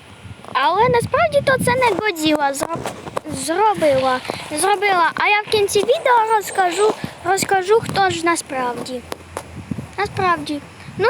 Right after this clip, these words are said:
що ж, як ми бачимо, Годзіла т-, така здоровезна. На тобі.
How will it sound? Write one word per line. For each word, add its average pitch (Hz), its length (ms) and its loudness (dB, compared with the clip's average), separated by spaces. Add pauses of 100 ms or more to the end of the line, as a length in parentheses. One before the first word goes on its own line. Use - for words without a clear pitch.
що 370 320 2
ж, - 180 -6 (1040)
як 494 220 0
ми 466 120 6
бачимо, 587 340 2
Годзіла 480 840 4
т-, 427 100 -4 (220)
така 403 300 0
здоровезна. 294 960 0 (4000)
На 392 140 0
тобі. 370 340 -2